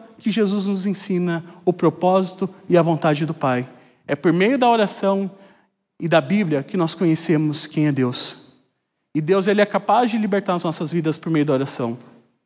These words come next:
Por que eu estou dizendo isso? Muitas pessoas sentem dificuldades em orar. Sim,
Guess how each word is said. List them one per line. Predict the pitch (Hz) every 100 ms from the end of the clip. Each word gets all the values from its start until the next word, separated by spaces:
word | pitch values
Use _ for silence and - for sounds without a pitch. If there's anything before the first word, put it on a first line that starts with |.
| _ _ _ _ _ _ _ _ _ _ _ _ _ _ _ _ -
Por | 254
que |
eu | 320
estou | - 302
dizendo | 254 240 254 254
isso? | 233 - - 135 - - _ _ _ _ _ _ _ _ _
Muitas | 226 262 320
pessoas | 294 269 285 277
sentem | - 311 311 294
dificuldades | 254 - - 294 220 226 277 247 196 - - - - _ _ _ _
em | 220
orar. | 220 202 196 190 - - _ _ _ -
Sim, | - 277 269